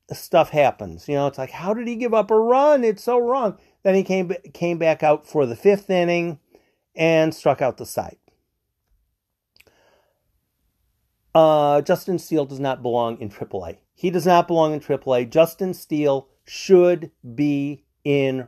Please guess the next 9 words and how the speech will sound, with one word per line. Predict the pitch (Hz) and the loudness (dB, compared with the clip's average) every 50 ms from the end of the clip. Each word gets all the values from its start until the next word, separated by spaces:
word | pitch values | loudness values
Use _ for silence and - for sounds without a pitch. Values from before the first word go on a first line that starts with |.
| _ - | _ -8
Wrigley. | 127 123 135 135 117 117 131 135 135 127 _ _ _ _ _ _ | -2 0 0 0 0 -2 -4 -4 -4 -6 _ _ _ _ _ _
Frankly, | - - 202 214 208 202 208 202 202 202 | 0 2 2 2 2 2 2 2 2 2
I'm | 151 151 143 131 | -2 -4 -4 -2
glad | 113 135 143 151 156 165 165 170 170 160 165 156 _ _ _ _ | -2 2 4 6 6 6 6 4 2 -2 -4 -12 _ _ _ _
he | - 147 135 | -14 -14 -10
didn't | 135 147 135 135 127 | -8 -8 -8 -8 -10
pitch | - - 135 - - | -10 -12 -12 -12 -12
in | 131 117 | -14 -14
Colorado | - 127 123 107 101 101 110 120 131 147 156 160 165 165 151 _ | -10 -8 -6 -6 -4 -2 -2 0 0 0 0 -2 -4 -4 -8 _